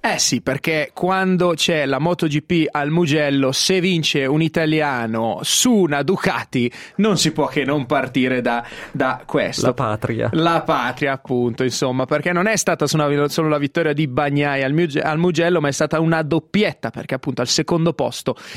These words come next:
Speaker 1: si è classificato Enea Bastianini. E la Ducati, colorata di azzurro in un'edizione speciale pensata proprio per il Gran Premio d'Italia, porta bene al team ufficiale, appunto,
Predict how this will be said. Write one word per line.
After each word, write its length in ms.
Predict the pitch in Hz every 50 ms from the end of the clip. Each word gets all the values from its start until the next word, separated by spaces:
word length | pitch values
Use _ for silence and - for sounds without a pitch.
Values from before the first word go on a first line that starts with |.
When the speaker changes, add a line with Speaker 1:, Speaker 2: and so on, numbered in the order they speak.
| - -
Speaker 1:
si 140 | - - 196
è 20 |
classificato 680 | - - 165 160 - 156 143 151 - 143 139 - 156 - -
Enea 480 | - 196 196 180 170 165 160 147 - -
Bastianini. 1120 | 170 143 156 147 143 - - - - 160 147 143 139 143 139 135 135 135 135 135 131 127 - - - -
E 100 | - -
la 140 | 170 196 214
Ducati, 560 | 185 202 208 - - 247 180 127 - - -
colorata 600 | - - 147 143 143 139 151 170 180 180 170 - 156
di 100 | 156 160
azzurro 480 | 165 160 135 147 196 208 196 190 185
in 120 | 175 165 170
un'edizione 580 | 175 175 175 156 170 160 - - 202 185 185
speciale 680 | 165 - - 180 160 - - 202 185 170 143 131 127 120
pensata 480 | - 135 123 123 - - 160 - -
proprio 280 | 127 - 196 170 180 156
per 100 | 160 156
il 80 | 151
Gran 160 | 151 160 165 165
Premio 240 | 202 202 196 202
d'Italia, 440 | 208 220 214 - 220 233 226 220 196 - - - - - - -
porta 440 | - 269 262 233 - - - 262
bene 280 | 208 214 214 220 208 220
al 200 | 208 208 185 -
team 220 | - 214 208 202
ufficiale, 500 | 202 - - 220 202 - 202 175 165 165
appunto, 580 | 165 170 - - 147 139 139 131 - 165 156